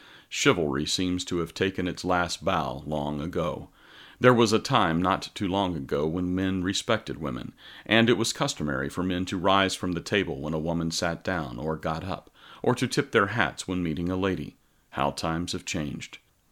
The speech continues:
And yet the need is greater than ever for the qualities of Christian manhood, like strength and courage, dominance and leadership, wholeheartedness and total sincerity, wisdom and the bigness of mind,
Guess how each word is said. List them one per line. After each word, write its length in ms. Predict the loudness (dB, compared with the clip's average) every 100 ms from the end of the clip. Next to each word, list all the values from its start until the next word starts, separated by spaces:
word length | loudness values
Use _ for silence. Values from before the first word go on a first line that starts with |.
| _ _
And 220 | 4 4 2
yet 460 | 2 4 4 2 -2
the 80 |
need 300 | 0 2 2
is 160 | 0 -2
greater 340 | 2 4 4
than 160 | 2 2
ever 240 | 0 -2
for 180 | -2 -2
the 100 | -2
qualities 600 | 0 2 2 0 -4 -4
of 100 | -6
Christian 440 | -6 -6 -4 -4 0
manhood, 500 | 0 -2 -4 -8 -12 _ _ -2
like 200 | 0 0
strength 520 | -2 0 0 0 0
and 260 | -2 -2
courage, 540 | -2 -2 -2 -4 -8 -14 _ _ -8
dominance 560 | 2 4 2 -2 -6 -4
and 160 | -2
leadership, 540 | -2 -2 -4 -4 -8 -10 _ _ -8
wholeheartedness 880 | 0 0 2 0 2 -2 -2 -2 0
and 180 | -2 -2
total 300 | -2 0 0
sincerity, 800 | 0 0 0 0 -2 -6 -12 -16 _ _ -2
wisdom 460 | 2 2 0 -2 -2 2
and 260 | 2 2
the 140 | 0 2
bigness 480 | 2 2 0 0
of 140 | 0 2
mind, 500 | 2 2 0 -4